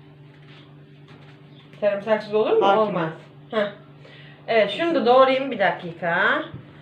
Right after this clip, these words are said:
Speaker 1: Şunu da
Speaker 2: Evet.
Speaker 1: doğrayalım.
Speaker 2: Biberler de öyle, uç kısmından al, ikiye böl, koy Hakime.
Speaker 1: Ah, bileğim.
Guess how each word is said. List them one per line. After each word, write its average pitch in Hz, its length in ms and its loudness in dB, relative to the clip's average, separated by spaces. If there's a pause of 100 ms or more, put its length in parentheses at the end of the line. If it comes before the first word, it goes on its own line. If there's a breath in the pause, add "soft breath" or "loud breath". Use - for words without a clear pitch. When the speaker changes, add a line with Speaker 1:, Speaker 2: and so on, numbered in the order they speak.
(400 soft breath)
Speaker 1:
Şunu 220 240 -4
da 180 80 -4
Speaker 2:
Evet. 165 260 -4
Speaker 1:
doğrayalım. 233 440 0
Speaker 2:
Biberler 311 440 6
de 277 60 2
öyle, 208 280 -2
uç 269 240 -8
kısmından 175 600 -4
al, 254 220 4 (200)
ikiye 233 380 0
böl, 247 160 4 (140)
koy 190 220 -2
Hakime. 175 320 -6 (1800 soft breath)
Speaker 1:
Ah, - 480 -10
bileğim. 285 420 -6